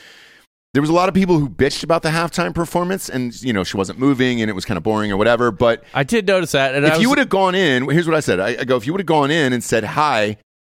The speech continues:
Speaker 1: it's Rihanna, I'm pregnant, and I'm still going to do the show anyways,'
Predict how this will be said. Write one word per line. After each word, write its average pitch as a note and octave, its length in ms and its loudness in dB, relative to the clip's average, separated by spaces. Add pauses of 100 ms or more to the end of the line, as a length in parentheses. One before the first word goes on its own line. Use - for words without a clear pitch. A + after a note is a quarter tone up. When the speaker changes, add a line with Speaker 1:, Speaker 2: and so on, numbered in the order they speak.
(180)
Speaker 1:
it's - 120 -10
Rihanna, C3 420 2
I'm A#2 160 0
pregnant, A2 440 -2
and A2 120 -2
I'm G#2 100 -4
still B2+ 240 -4
going A2+ 200 -2
to G2 80 -8
do G#2+ 140 -2
the G2 80 -6
show G2+ 300 0
anyways,' A2+ 600 0